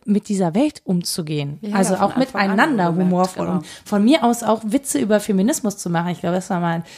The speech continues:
Speaker 1: das ist ein ganz, äh, vermintes Gebiet, Witze über Feminismus.
Speaker 2: Schwierig. Da hat man alle gegen sich im Buch. Ja, das ist
Speaker 1: Genau.
Speaker 2: schwierig. Ah.
Speaker 1: Genau, ja, ja, ich weiß, aber auch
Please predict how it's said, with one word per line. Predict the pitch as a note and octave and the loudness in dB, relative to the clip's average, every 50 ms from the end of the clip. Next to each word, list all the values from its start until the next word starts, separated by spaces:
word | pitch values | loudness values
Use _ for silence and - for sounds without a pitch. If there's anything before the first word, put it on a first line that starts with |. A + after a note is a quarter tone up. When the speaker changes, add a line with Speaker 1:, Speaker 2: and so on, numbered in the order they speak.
| - - - | -18 -12 -8
Speaker 1:
das | F#3+ F#3 - - | -8 -6 -4 -4
ist | |
ein | F#3+ F#3+ F#3 | -6 -4 0
ganz, | G#3 G#3+ G3 G#3 G#3 G#3 G3 - - | 0 2 2 4 2 2 0 -2 -2
äh, | G#3 F3+ E3+ E3 E3 | 0 0 2 0 0
vermintes | - - F#3+ F#3+ G3 G3+ G#3 G3 - G#3 F#3 - - | 2 2 4 6 6 6 4 4 2 -2 -2 0 -2
Gebiet, | G3+ F3+ E3+ G3 F#3+ E3+ E3+ F3 | -2 0 2 0 0 0 -2 -2
Witze | F#3 F3+ - - F#3+ | -2 -2 0 0 0
über | E3+ F3+ F3 | 2 2 0
Feminismus. | F3 - F#3+ D#3+ C#3+ G3 F#3+ G3+ F#3 - - - G3+ B3+ - - | 0 0 -2 0 0 2 2 2 2 2 2 2 2 2 2 0
Speaker 2:
Schwierig. | - - - - - - - - - A4 B4 - - - | -6 -6 -6 -6 -6 -6 -8 -4 -2 -2 -2 -2 -4 -8
Da | - F#3 | -8 -6
hat | A3+ A#3+ - G#3 | -6 -6 -6 -8
man | G#3+ - - | -8 -6 -6
alle | - G3 G#3+ F#3+ | -8 -6 -6 -6
gegen | - - D3+ D3+ E3 E3+ - | -8 -8 -12 -12 -12 -12 -12
sich | E3+ G3 - - | -12 -12 -12 -12
im | - D#3+ | -12 -10
Buch. | - F#3+ G3 - | -8 -6 -4 -2
Ja, | G3 F3 G3+ A#3+ | 0 0 0 2
das | G#3 A3+ | 2 0
ist | G3 - | 0 2
Speaker 1:
Genau. | - F4 D#4 | 4 4 4
Speaker 2:
schwierig. | - F3+ - C#4+ - - - - - - - - - - | 4 4 0 0 0 -2 -12 -12 -12 -12 -14 -14 -14 -14
Ah. | - A#3+ B3 A#3+ A#3 - - - - - E4+ | -12 -10 -8 -8 -8 -8 -8 -4 0 2 4
Speaker 1:
Genau, | C#4+ C4+ C4 D#4 D#4 | 4 6 4 4 4
ja, | A#3 A#3 B3+ C#4 D4 D4+ D4 C#4+ C#4+ | 2 2 4 6 6 4 4 2 0
ja, | B3+ A#3+ A#3 C4+ C#4 | 0 0 2 2 2
ich | B3+ B3 A#3+ - | 2 0 -4 -6
weiß, | A#3+ A#3+ C4 C#4 C4 G3+ G3+ | -2 0 0 0 0 0 -2
aber | - A#3+ - - | -2 -2 -2 -2
auch | B3 | -2